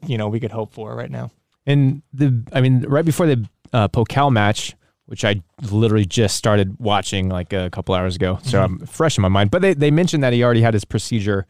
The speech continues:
Speaker 1: Mm-hmm.
Speaker 2: so he's already, well, is starting his recovery process. Is it gonna be seven months, or is it just a few?
Speaker 1: I, I think they said several.
Speaker 2: Several.
Speaker 1: Um,
Speaker 2: Okay.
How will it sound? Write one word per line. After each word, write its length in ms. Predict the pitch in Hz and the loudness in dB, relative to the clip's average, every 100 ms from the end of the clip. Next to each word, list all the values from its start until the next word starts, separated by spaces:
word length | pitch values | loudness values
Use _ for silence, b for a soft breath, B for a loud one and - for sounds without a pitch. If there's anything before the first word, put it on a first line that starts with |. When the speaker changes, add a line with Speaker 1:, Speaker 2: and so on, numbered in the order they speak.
| - | -4
Speaker 1:
Mm-hmm. 220 | 135 127 | -2 0
Speaker 2:
so 60 | 120 | 0
he's 160 | 107 | 2
already, 320 | 120 117 107 107 | 2 2 2 0
well, 280 | 117 107 - | -2 -4 -4
is 120 | 107 | -6
starting 240 | - 113 107 | 0 2 2
his 120 | 98 | 0
recovery 360 | 104 117 107 | 0 0 0
process. 440 | 101 107 101 104 - | 2 0 2 0 0
Is 180 | 139 147 | 0 2
it 220 | 165 143 | 0 0
gonna 120 | 135 | 0
be 80 | 139 | 0
seven 280 | 113 127 143 | 0 0 2
months, 220 | 156 156 | 0 0
or 60 | 123 | 0
is 120 | 104 | 0
it 180 | 110 120 | -2 -4
just 260 | 113 107 | -8 -8
a 40 | 98 | -10
few? 200 | - 117 | -6 -4
Speaker 1:
I, 100 | 165 95 | -4 -2
I 80 | 147 | 0
think 180 | 180 180 | 2 4
they 100 | 160 | 4
said 200 | - 143 | 4 2
several. 680 | - - 127 117 104 92 101 - | 2 4 4 2 0 -2 -8 -14
Speaker 2:
Several. 320 | - 107 95 95 | -4 -2 -2 2
Speaker 1:
Um, 300 | 127 | 2
Speaker 2:
Okay. 20 | 123 | 4